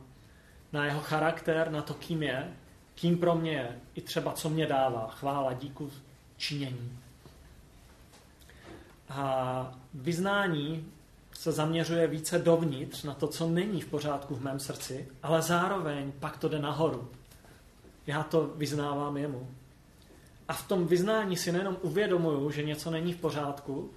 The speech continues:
s mým srdcem a skutkem, ale zároveň, pokud je ten vztah funkční s Bohem, bych měl zakusit ujištění o jeho milosti a lásce. Je tam vždycky v tom vyznání i ujištění. Je ti odpuštěno.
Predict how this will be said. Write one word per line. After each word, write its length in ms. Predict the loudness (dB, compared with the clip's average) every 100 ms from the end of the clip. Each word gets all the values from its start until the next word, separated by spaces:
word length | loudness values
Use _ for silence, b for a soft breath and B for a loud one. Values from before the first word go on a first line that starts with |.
| -18
s 80 | -8
mým 200 | -2 -2
srdcem 400 | -2 -6 -2 -2 -4
a 60 |
skutkem, 640 | -8 -8 -10 -6 -6 -6 -8 -16 B B B B 0
ale 180 | 4 6
zároveň, 800 | 6 6 6 4 2 0 -4 -6 -14 -4
pokud 480 | 0 0 -2 -6 -10 -20 -8
je 80 | -6
ten 180 | 0 0
vztah 320 | 0 -2 -2
funkční 440 | 0 0 0 -2
s 40 | -2
Bohem, 320 | 0 0 0
bych 160 | -2 0
měl 160 | 0
zakusit 540 | 2 0 0 -2 -2 -2
ujištění 760 | 0 0 -2 -2 0 -2 -4 0
o 80 |
jeho 180 | 0 2
milosti 500 | 0 0 -2 -6 -4
a 60 | -2
lásce. 520 | -2 -4 -6 -10 -12 -16 -20 B B B B B -4
Je 80 | 2
tam 260 | 4 4
vždycky 520 | 0 -2 -2 -2 -2
v 100 | -2
tom 280 | -2 -6 -6 -8
vyznání 720 | -6 -2 -2 -2 -6 -8 -4
i 40 |
ujištění. 720 | 0 0 -2 -6 -8 -8 -12 -14 -20 -20 -20 -20 -8
Je 100 | -6
ti 280 | -4 -4 -4
odpuštěno. 680 | -4 -6 -6 -8 -6 -8